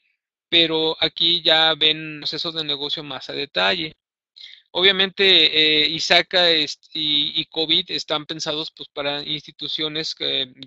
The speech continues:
ya son un poco más complicadas. En mi opinión, serían,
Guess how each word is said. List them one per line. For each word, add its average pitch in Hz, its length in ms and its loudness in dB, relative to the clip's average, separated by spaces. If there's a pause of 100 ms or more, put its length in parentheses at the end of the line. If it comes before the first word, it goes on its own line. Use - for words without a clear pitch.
ya 143 540 0
son 151 320 -10
un 151 120 -14
poco 156 260 -10
más 143 220 -6
complicadas. 151 840 -6 (520)
En 151 200 -6
mi 160 80 -2
opinión, 160 420 -2
serían, 156 640 0